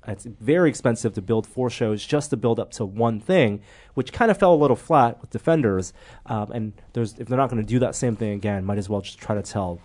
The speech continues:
good stories independently. It's, it's a bummer. Luke Cage is a really cool character, uh, great character in the comics, really good character in the show, and I hope that character doesn't disappear from,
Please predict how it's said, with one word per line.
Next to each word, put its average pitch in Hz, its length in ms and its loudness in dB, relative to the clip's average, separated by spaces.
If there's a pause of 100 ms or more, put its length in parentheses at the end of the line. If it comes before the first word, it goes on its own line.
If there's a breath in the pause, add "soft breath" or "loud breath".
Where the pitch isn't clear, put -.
(100)
good 113 160 -2
stories 92 560 -6 (280 soft breath)
independently. 87 720 -12
It's, 175 160 -8
it's 170 160 4
a 185 40 6
bummer. 180 360 8 (120)
Luke 151 160 -2
Cage 156 200 0
is 131 80 -4
a 135 40 4
really 139 240 4
cool 143 220 2
character, 135 500 2 (320 loud breath)
uh, 117 160 -2
great 135 260 4
character 135 260 2
in 113 80 -4
the 113 60 -4
comics, 113 520 0
really 127 140 0
good 120 100 -4
character 113 400 -4
in 107 60 -4
the 104 80 -4
show, 101 480 0 (320 soft breath)
and 92 460 -8 (180)
I - 20 -10
hope 117 280 -6
that - 200 -6
character 101 460 -8
doesn't - 220 -10
disappear 95 600 -2
from, 90 440 -6